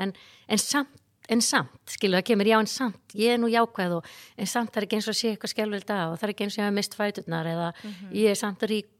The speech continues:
Speaker 1: þú veist, á fullt af börnum, allir elska mig“, skilur, og þá fer hugurinn þarna í svona svolítið í, í stríð við sjálfa sig og ég er að skammast yfir því að mér líði einhvern veginn.
Speaker 2: Mhm.
Speaker 1: Og það, þessi, ég myndi rimma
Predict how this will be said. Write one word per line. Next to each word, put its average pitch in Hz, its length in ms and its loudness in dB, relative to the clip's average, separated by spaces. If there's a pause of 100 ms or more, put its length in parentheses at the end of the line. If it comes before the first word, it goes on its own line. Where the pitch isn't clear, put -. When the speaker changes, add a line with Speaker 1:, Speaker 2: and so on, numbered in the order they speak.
Speaker 1:
þú 202 120 0
veist, 190 160 -6
á 190 160 0
fullt - 200 -2
af 190 120 -2
börnum, 190 400 -2
allir 190 240 -4
elska 190 260 -6
mig“, - 200 -8
skilur, 208 300 0
og 175 60 -4
þá 214 140 0
fer 208 240 -2
hugurinn 240 480 0
þarna - 240 -4
í 208 200 -2 (460)
svona 202 300 -2
svolítið 196 400 -2
í, 202 400 -4
í 196 80 -4
stríð 285 400 0
við 226 160 4
sjálfa 277 340 0
sig - 220 -6
og - 80 -4
ég 202 120 2
er 214 120 0
að - 80 2
skammast 294 640 -4
yfir 262 260 -2
því 156 220 -4
að 190 100 -4
mér 220 140 2
líði 254 240 0
einhvern 180 240 -8
veginn. 151 160 -10 (180)
Speaker 2:
Mhm. 190 320 -16 (440)
Speaker 1:
Og 190 100 -2
það, 277 480 0
þessi, - 400 0
ég 240 80 0
myndi 220 160 2
rimma 185 600 0